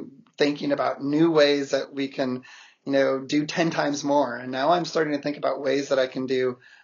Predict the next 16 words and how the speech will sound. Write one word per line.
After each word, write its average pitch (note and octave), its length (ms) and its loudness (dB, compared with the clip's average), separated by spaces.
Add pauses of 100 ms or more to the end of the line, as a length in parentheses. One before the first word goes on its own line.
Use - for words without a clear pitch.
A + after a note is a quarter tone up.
a - 80 -10
hundred F#3 340 -2
times B2 340 -6
more A2 480 -8
or C3 100 4
a B2+ 40 2
thousand D3+ 560 2
times A#2+ 360 -10
more. A#2 420 -12 (640)
Uh, C3 140 -2
because C#3+ 380 -2 (120)
I D3 120 2
think F3 260 -4
the D#3 100 -4
university D3+ 680 -2
system G3+ 480 -2